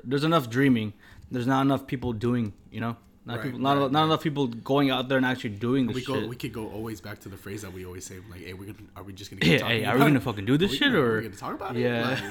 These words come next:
Speaker 2: Like, we, we're just gonna sit here and, you know, look at the stars?"
Speaker 1: Exactly, yeah. So, <clears throat> the main thing that, you know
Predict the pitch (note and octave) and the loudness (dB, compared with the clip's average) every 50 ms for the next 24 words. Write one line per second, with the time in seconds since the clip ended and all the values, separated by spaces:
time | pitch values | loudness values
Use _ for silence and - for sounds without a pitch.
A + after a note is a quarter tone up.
0 | G#2+ B2 G3+ D#3 C#3 F3 D#3 C3+ C#3+ E3+ D#3 C3 B2+ A#2+ - C#3+ D3+ D#3+ D3+ E3+ | 2 4 4 4 6 4 2 2 2 0 0 0 -2 -4 -6 -6 -6 -4 -4 -4
1 | D#3 D3+ C#3+ C#3+ C#3+ C3+ C3 C3+ C#3+ C#3 C3 B2 C#3 F3+ E3+ C#3 B2 - - A#2+ | -4 -4 -6 -6 -6 -6 -6 -6 -6 -6 -8 -8 -8 -10 -10 -10 -10 -10 -8 -8
2 | A#2 C#3 E3 E3+ E3+ D3+ C3+ C#3 A#2+ A2+ B2 C3 C#3 C#3+ C#3 - C3 A#2 A2+ A#2 | -8 -8 -8 -8 -8 -6 -6 -4 -2 0 0 2 2 2 0 0 -4 -2 -2 0
3 | A#2 A2+ G#2+ G2+ - - D3 C#3 C3+ B2 - - F2 E2 B2+ - - - - - | -2 -2 -2 -4 -2 2 4 4 6 4 2 0 -4 -8 -10 -12 -16 -6 -2 0
4 | D#3+ D#3+ F3 G#3 A#3 A3+ - - G#3 G#3 G#3 G3 D#3 D3+ D#3+ D#3 D3+ C3+ - - | 4 6 8 8 8 8 10 12 12 12 12 12 8 8 8 8 6 4 2 2
5 | D3 D#3 D#3+ D#3 D3 C#3+ C#3 C3 - | 4 6 8 10 10 10 10 8 4